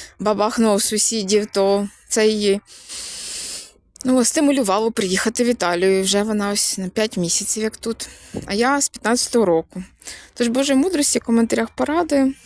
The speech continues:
Ведіть свої духовні щоденники. Ну і псалми, те, що важливо, а, для нашого духа, духовну людину збагачувати.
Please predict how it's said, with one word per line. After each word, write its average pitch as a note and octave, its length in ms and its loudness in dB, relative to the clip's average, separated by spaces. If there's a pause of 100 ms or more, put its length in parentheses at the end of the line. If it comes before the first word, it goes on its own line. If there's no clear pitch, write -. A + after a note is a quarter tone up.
(1080)
Ведіть A3+ 300 0
свої B3+ 200 2
духовні G3 400 -2
щоденники. G3 680 -4
Ну B3 140 0
і E4 40 -8
псалми, D4 480 0 (120)
те, A#3+ 100 -4
що A#3 160 -2
важливо, A#3 560 2 (1600)
а, G#3 260 -4
для G#3 180 -2
нашого A3+ 300 0
духа, G3 540 -2
духовну A3+ 420 0
людину G3+ 420 -2
збагачувати. G3+ 880 -4